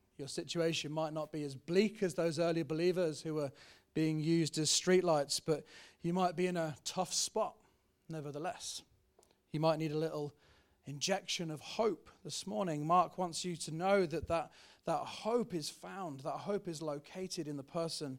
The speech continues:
of Jesus. He wants you to know that it's okay to put your trust in him, both for this life and the next. Of course, how we respond to Jesus is entirely up to us, isn't it?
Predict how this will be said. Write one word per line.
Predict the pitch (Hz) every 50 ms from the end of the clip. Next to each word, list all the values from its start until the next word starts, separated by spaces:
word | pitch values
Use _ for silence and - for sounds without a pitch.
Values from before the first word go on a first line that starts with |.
| - - - - - _ _ _
of | 135 127 -
Jesus. | - 147 147 147 123 107 76 - - - - - - - - - - - - - - - _ _ _ _ 302 _ _ _ _ _ _ _ _ _ _ _ _ _ _ _ _ _ _ _ _ _ _ - - - - - - _ _ _ _
He | 165
wants | 175 196 202 -
you | 196 170
to | 175 180
know | 202 214 214 202
that | 196
it's | 185 160 -
okay | 202 202 196 - 208 226 226 220
to | - 180
put | 165 - 214 208 202
your | 190 185
trust | 180 - - 202 196 - - - -
in | 180 160
him, | - - 226 247 165 131 - _ _ _ _ _ _ _ _ _ _ _ _ _
both | - 170 170 156 -
for | - 147
this | 160 175 160 - -
life | 165 160 151 143 - - - - - - - _ _ _ -
and | 160 151 151
the | 147
next. | 139 151 165 151 - _ - - - - - - _ _ _ _ - - _ _ - _ _ _ _ _ - - _ - - - - - - - - - _ -
Of | 143
course, | - 226 208 196 -
how | - 208 214
we | 202 220
respond | 208 190 185 - - - 220 233 240 233 -
to | 190
Jesus | 151 190 214 214 185 208 196 - 185
is | 165
entirely | 170 180 - 180 196 202 202 202 202
up | 208 208 - -
to | - - 269
us, | - - - - -
isn't | 220 208 226 185
it? | 123 92